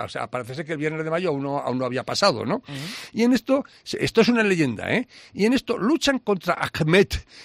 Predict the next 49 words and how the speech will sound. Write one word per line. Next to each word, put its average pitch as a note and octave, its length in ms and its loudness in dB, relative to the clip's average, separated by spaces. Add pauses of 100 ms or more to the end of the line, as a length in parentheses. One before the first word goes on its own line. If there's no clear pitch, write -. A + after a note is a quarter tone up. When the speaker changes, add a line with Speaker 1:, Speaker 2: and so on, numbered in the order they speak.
(140)
Speaker 1:
que E3 160 0
quería E3 340 0
conquistar E3+ 520 -4
Jaca. - 380 -10
Pero A2+ 160 -8
si D3+ 120 -4
dice F3+ 200 -4
que B2 120 -14
toma G#3+ 280 -4
la G#3 100 -4
conquista, G3+ 500 -6
o C#3 40 -6
sea, D#3+ 120 -6
que, - 180 -6
que - 200 -10
toma G3+ 240 -4
la A3 80 -2
fortaleza G#3 400 -6
y C3+ 180 -6
el C#3 80 -6
otro F3 200 -10
quería C3 180 -12
con-, F3 300 -8
conquistar E3+ 420 -8
Jaca, G#3+ 300 -6
parece C#3+ 360 -8
ser F#3+ 160 -8
que E3 240 -6
la C#3+ 260 -6
fortaleza D3 460 -8
debía D#3+ 280 -6
ser F#3+ 240 -8
de F#3 220 -6
los F#3+ 200 -4
navarros, F3 540 -4
de, D3 160 -4
de, C#3+ 260 -6
de D#3+ 260 -6
Speaker 2:
Ujú. F#3 60 -12
Speaker 1:
Ja-, - 260 -16
eh, B2+ 140 -10
Jaca E3 300 -6
debía D3 180 -6
ser E3 100 -8
el E3+ 60 -10
condado B2 400 -6
de, B2 360 -4
de B2 160 -6
Pamplona. C3 500 -4